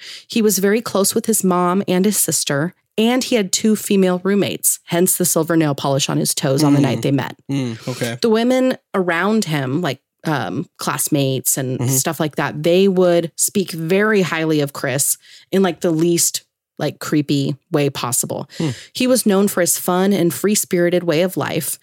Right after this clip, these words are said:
Speaker 1: but also for being super respectful and protective of the women around him. He was just, like, a good, safe person.
Speaker 2: Yeah.
Speaker 1: He was also six-foot-five.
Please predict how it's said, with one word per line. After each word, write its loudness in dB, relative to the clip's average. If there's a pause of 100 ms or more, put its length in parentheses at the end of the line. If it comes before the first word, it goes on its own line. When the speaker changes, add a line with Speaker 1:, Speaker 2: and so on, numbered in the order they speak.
(360)
Speaker 1:
but -4
also 2
for -2
being 4
super 0
respectful 0
and 0
protective -4
of -2
the 0
women 2
around 0
him. -6 (680)
He -4
was 4
just, 2
like, -2
a 2
good, 2
safe 0
person. -6 (120)
Speaker 2:
Yeah. -6 (460)
Speaker 1:
He 0
was 2
also 2
six-foot-five. -2